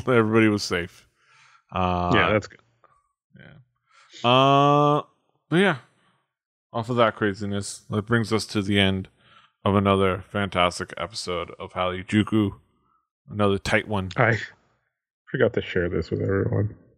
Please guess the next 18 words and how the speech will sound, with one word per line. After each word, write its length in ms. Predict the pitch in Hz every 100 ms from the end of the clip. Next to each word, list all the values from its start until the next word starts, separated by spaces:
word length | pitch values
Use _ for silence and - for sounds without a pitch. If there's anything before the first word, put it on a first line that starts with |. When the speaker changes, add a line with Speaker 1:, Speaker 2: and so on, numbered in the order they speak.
| _ _ _
Speaker 1:
<laughs> 640 | - - 147 170 - - 160 - - - - - - - _ -
Uh, 520 | 101 104 104 104 104
Speaker 2:
The, 80 | 117
the 640 | 101 104 104 101 95 -
Amika 400 | 107 104 101 104
Sally 380 | 92 98 92 92
thing, 200 | 95 95
I'm 140 | 98 95
just 180 | 90
putting 200 | - 90
that 180 | 90 85
somewhere 560 | - 92 92 92 92 -
so 140 | -
the 80 | 90
world 300 | 90 87 87
can 120 | 95
see 140 | 90 95
it. 180 | 98